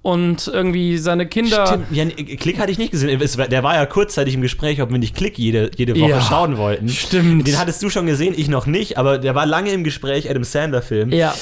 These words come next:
Speaker 2: Puh,
Speaker 1: Ich bin echt froh,
Speaker 2: stell
Speaker 1: dass
Speaker 2: dir
Speaker 1: wir's
Speaker 2: mal
Speaker 1: nicht gemacht
Speaker 2: vor, wo wir
Speaker 1: haben.
Speaker 2: werden, ey, jedes Mal
Speaker 1: Alter.
Speaker 2: neunzig-minütige Adam Sandler-Komödie. Ich weiß nicht, ob's schl-, es wär wahrscheinlich schlimmer, allein wegen der Dauer.
Speaker 1: Ja, es wär
Speaker 2: Allein
Speaker 1: schlimmer.
Speaker 2: wegen der Dauer.
Speaker 1: Obwohl Kate Bettings-, Beckinsale spielt mit.
Speaker 2: Ja. Mhm.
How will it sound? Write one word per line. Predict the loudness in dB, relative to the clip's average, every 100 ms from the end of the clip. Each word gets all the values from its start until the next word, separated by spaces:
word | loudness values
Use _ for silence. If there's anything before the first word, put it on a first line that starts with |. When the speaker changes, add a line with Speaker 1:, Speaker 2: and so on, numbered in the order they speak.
| -8 -10 -10 -12 -12 -16 -6
Speaker 2:
Puh, | 2 2 2 0 0
Speaker 1:
Ich | 2
bin | 2
echt | 2 0
froh, | 2 4
Speaker 2:
stell |
Speaker 1:
dass |
Speaker 2:
dir | 4
Speaker 1:
wir's | 4
Speaker 2:
mal | 4
Speaker 1:
nicht | 4
gemacht | 4 4 2
Speaker 2:
vor, | 4
wo | 4
wir | 4
Speaker 1:
haben. |
Speaker 2:
werden, | 4 0 -2
ey, | -4 -2
jedes | 0 2 0 2
Mal | 2 4
Speaker 1:
Alter. | 4 4 2
Speaker 2:
neunzig-minütige | 2 0 0 0 0 0 0
Adam | 0
Sandler-Komödie. | -2 0 0 0 -2 -2 0 0
Ich | 0 0
weiß | 0 0
nicht, | -2 -2
ob's | -2 -4
schl-, | -6 -6
es | -6 -2
wär | -2
wahrscheinlich | -2 -2 -2
schlimmer, | -2 -2 0
allein | 0 0
wegen | -2 -4
der |
Dauer. | -4 -4 -4 -6 -10 -16 -20 -20 -20 -8
Speaker 1:
Ja, | 0 2 2
es | 2
wär | 2
Speaker 2:
Allein | 2 2
Speaker 1:
schlimmer. | 2 2
Speaker 2:
wegen | 2
der | 0
Dauer. | -2 -6 -10 -12 -6
Speaker 1:
Obwohl | -2 -2
Kate | -2 -2
Bettings-, | -2 -2 -2 -2
Beckinsale | -6 -2 -2 0 -2 -2
spielt | -4 -2
mit. | -2 -4 -8 -8
Speaker 2:
Ja. | -4 -2 0 -2 -8 -16
Mhm. | -14 -14 -14